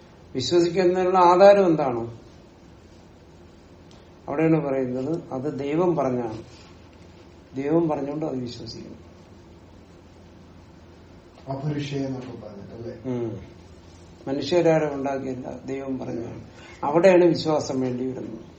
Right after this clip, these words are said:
Speaker 1: എവിടെ? ദൈവം പറഞ്ഞാണ്. അതായത് ഹണ്ടർ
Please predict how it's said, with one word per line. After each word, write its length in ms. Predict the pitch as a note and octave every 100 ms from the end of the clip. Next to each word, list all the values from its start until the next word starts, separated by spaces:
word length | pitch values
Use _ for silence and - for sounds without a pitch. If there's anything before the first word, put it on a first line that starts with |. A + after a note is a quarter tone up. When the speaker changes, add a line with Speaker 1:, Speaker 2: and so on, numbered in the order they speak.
| - - -
Speaker 1:
എവിടെ? 380 | C3 C3+ B2 - - - - - - - - - -
ദൈവം 380 | C#3 D#3+ F#3 E3
പറഞ്ഞാണ്. 640 | D3 C#3 C#3 B2+ A2 - - - - - - - - - - - - - - - - - - - - - - - - - - - - - - - - -
അതായത് 320 | B2+ C3+ D#3
ഹണ്ടർ 600 | B2+ C#3+ D#3+ E3+ E3+ -